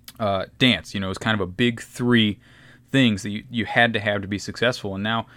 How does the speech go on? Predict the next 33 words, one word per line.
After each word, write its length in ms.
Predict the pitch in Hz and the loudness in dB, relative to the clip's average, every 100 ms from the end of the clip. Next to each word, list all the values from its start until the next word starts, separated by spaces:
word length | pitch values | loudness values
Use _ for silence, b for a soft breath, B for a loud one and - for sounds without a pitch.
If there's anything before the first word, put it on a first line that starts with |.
| B B - | B B -4
now 140 | 127 | 2
you 100 | 139 | 2
look 180 | 120 - | 2 0
at 120 | 123 | -2
a, 300 | 90 104 - | -4 -10 -8
a 40 | 98 | -10
huge 380 | - 147 139 - | -2 0 0 0
portion 320 | 135 123 120 | -2 0 0
of 100 | 104 | 2
actors, 480 | 107 127 107 101 123 | 2 0 -2 -2 2
you 60 | |
know, 120 | 120 | 2
if 220 | 120 110 - | 2 -2 -2
they 140 | 120 | 0
have, 200 | 127 131 | 0 -2
if 160 | - 110 | -4 -2
there's 320 | 135 120 - - _ _ | 2 2 0 -12 _ _
a 80 | 110 | -4
singing 380 | - 143 151 147 | 0 2 2 2
part 260 | 143 139 | 4 4
in 80 | 131 | 4
a 60 | 123 | 4
movie, 420 | 123 143 151 131 | 4 2 0 0
it 80 | - | 0
seems 220 | 123 127 | -2 0
like 140 | 123 | 0
half 240 | - 127 127 | 2 0 2
the 80 | 120 | -2
time 300 | 120 113 110 | 0 2 2
they 100 | 107 | 2
have, 300 | 113 110 - b b b | 0 0 -4 b b b
you 120 | - 110 | -2 0
know, 220 | 101 | 2